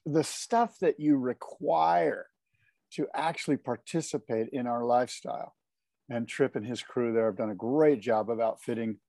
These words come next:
their shop with, uh, all the killer gear. And, uh, Real Water Sports, it's, uh, the real deal.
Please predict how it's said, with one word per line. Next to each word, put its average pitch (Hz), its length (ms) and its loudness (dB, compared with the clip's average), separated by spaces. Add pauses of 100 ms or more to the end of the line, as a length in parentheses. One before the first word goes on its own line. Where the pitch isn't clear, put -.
(200)
their 156 360 8
shop 127 480 6 (640)
with, 123 300 -2 (100)
uh, 120 180 2
all 131 220 6
the 120 80 -2
killer 117 260 2
gear. 104 340 -2 (380)
And, 113 340 -6
uh, 104 180 -6 (240)
Real 131 160 4
Water 120 220 6
Sports, - 480 -6 (100)
it's, - 300 -8
uh, 107 200 -2 (260)
the 135 80 -4
real 113 260 0
deal. 101 440 -2